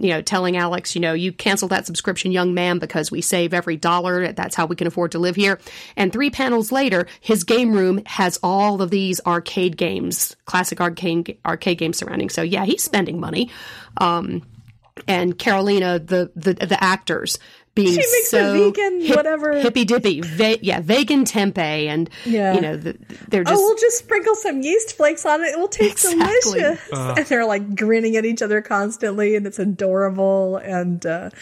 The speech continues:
Speaker 2: Ni-, Nico's mom is throwing out her black nail polish 'cause it might cause cancer and death metal. And <laughs>
Speaker 1: Yeah, it, it's terrific that they start with all of these different prototypes, and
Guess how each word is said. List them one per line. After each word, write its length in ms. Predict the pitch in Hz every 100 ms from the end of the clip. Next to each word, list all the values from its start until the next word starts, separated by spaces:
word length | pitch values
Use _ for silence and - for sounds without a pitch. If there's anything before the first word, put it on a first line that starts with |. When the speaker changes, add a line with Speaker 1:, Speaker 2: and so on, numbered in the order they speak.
| - - - - _ -
Speaker 2:
Ni-, 300 | 226 254 -
Nico's 560 | 233 226 262 277 349 247
mom 200 | 226 226
is 100 | 226
throwing 160 | 254
out 100 | 214
her 80 | 233
black 240 | 208 196 208
nail 160 | 196
polish 280 | 196 202 196
'cause 140 | - 202
it 20 |
might 160 | 196 190
cause 180 | 190 -
cancer 420 | 196 180 214 185
and 120 | 175
death 220 | 180 180
metal. 400 | 208 196 190 190
And 180 | 180 175 277 - - - 359
<laughs> 380 | - - - -
Speaker 1:
Yeah, 180 | 180 156
it, 140 | 175
it's 200 | 208 -
terrific 560 | - 196 190 190 170 160
that 160 | 170
they 100 | 170
start 340 | 175 - 196 -
with 120 | 175
all 180 | 175 180
of 80 |
these 220 | 165 190 -
different 340 | 185 190 180 - - - -
prototypes, 840 | - 240 220 185 165 147 - - - - - -
and 440 | 180 165 175 170